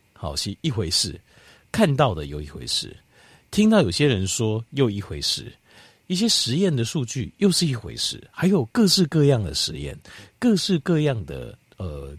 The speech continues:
各种人提出各式各样的理论。好，那而且一段时间，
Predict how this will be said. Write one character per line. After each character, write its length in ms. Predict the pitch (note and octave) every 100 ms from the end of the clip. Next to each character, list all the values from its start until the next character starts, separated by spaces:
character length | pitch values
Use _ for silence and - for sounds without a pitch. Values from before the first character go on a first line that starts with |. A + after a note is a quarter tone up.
| -
各 140 | - F3+
种 200 | G2+ C#2+
人 160 | D2+
提 220 | E2+ A#2
出 160 | A#2 D#3
各 180 | - F3
式 160 | -
各 140 | C3 C3+
样 160 | A#2+
的 100 | F#2 E2
理 220 | D#2 -
论。 220 | C3+ G#2+ - - - - - _
好， 280 | - C2+ - _ _
那 320 | F3 A3 G3 - _ _ _ -
而 80 | F3+
且 200 | E3+ C3
一 80 | D3
段 180 | G#3+ G3
时 200 | - B2+
间， 240 | D3 C#3+